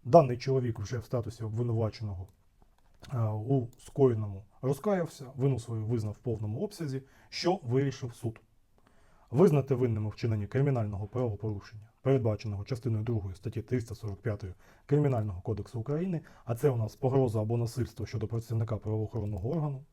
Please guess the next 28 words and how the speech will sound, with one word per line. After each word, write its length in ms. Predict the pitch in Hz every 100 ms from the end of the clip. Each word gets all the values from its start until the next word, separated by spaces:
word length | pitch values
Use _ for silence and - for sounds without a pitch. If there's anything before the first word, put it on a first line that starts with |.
| _ _ _ - - - - -
призначити 520 | 180 202 185 - 151
йому 160 | 139
покарання 580 | 139 135 160 202 185 165 - _ _ _ -
у 80 |
вигляді 360 | 143 139 117 113
позбавлення 540 | 123 117 123 110 117
волі 300 | 127 175 147 135
на 100 | 107
два 280 | 101 123 147 -
роки. 320 | 117 123 120 - - - - - - 131
На 140 | 156
підставі 520 | 190 - 175 127 101 - _ -
статті 320 | - 143 131
сімдесят 400 | 131 127 117 127
п'ятої 260 | 135 117 104
Кримінального 460 | 123 120 110 104
кодексу 460 | 180 175 156 139 117 - -
звільнити 580 | 117 165 185 139 117
від 160 | 120 117
відбування 480 | 117 120 123 110 104
призначеного 520 | 120 110 104 104 101
покарання 480 | 120 143 165 165 139 - - - -
з 100 | 98
випробуванням 760 | 135 135 156 180 151 139 135
строком 500 | - - 127 135 117
на 120 | 104 107
один 320 | 104 113 101
рік. 240 | 92 -